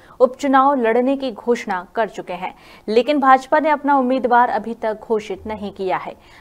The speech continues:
भाजपा से मंगलौर विधानसभा सीट पर जीत का परचम लहराने का दावा करने वाले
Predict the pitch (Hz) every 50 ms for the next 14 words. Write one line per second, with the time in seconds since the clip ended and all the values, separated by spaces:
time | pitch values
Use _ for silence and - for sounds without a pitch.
0 | - - 233 226 247 240 - - 262 254 247 254 254 226 226 220 208 202 214 214
1 | 214 208 208 208 208 202 208 202 214 196 190 185 180 - - 240 247 262 254 -
2 | 247 220 196 175 160 - - 240 262 262 - - 247 220 - - 214 214 208 -
3 | 226 214 202 190 180 180 190 185 196 214 233 226 220 185 170 175 185 190 196 220
4 | 226 226 - 202 202 196 190 175 190 190 202 214 226 240